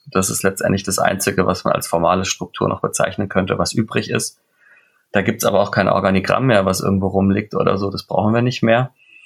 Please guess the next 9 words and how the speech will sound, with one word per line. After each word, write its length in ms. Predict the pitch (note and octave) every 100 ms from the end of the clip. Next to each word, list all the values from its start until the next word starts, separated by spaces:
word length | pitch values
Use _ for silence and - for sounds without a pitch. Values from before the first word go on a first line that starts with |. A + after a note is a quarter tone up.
| - _
sondern 520 | - F#2+ F#2 F#2 -
letztendlich 720 | - F#2+ - - G2 G2 F#2+ -
haben 220 | F#2+ F#2
wir, 400 | F#2 F2+ F2+ - -
mh, 400 | F#2 F2+ F2+ F2+ - _ _ - - - _ _
eben 160 | - F2+
eine 80 | F2
sogenannte 400 | F#2 F#2 E2+ D#2+
Zellstruktur, 1080 | G2+ A#2 - C3+ - - A#2 A#2+ B2 A2+